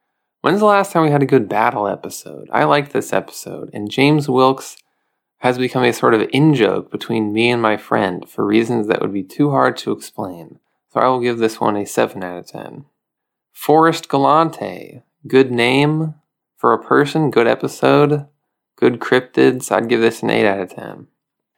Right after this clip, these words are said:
Alex Jones and Eddie Bravo. I made three episodes covering this, and then I made, I think, four episodes covering their other appearance. This is a ten out of ten.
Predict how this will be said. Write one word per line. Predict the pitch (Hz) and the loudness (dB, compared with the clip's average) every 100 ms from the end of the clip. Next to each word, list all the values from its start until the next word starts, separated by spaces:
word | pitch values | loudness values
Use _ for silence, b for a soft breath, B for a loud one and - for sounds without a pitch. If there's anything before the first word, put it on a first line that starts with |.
| _ _ - | _ _ 0
Alex | 151 175 170 | 2 2 -2
Jones | - 143 147 151 143 | -4 2 4 4 2
and | 117 - | 0 0
Eddie | 120 120 | 0 -2
Bravo. | 110 110 110 104 95 - - | -2 0 0 -2 -10 -12 -4
I | 123 | 0
made | 147 139 120 | 2 2 0
three | - 151 165 | -4 2 4
episodes | 156 135 117 107 - | 2 -2 -2 -2 -2
covering | - 98 98 90 | -4 -4 -6 -10
this, | 90 - - - | -12 -14 -14 -8
and | 113 | -2
then | 120 | 0
I | 117 | 0
made, | 113 110 104 - | 0 0 -2 -6
I | |
think, | 113 110 | -8 -8
four | - 123 117 | -4 0 0
episodes | - 117 101 | -2 -4 -4
covering | - 120 107 104 | -2 -4 -2 -4
their | 101 107 | -2 0
other | 113 98 | 0 -4
appearance. | 90 - - - - _ _ _ _ _ | -8 -14 -18 -18 -20 _ _ _ _ _
This | 165 165 | 2 4
is | 170 135 | 4 4
a | |
ten | - 120 | 0 -2
out | 104 95 | 0 -2
of | 92 | -6
ten. | - - - | -12 -18 -20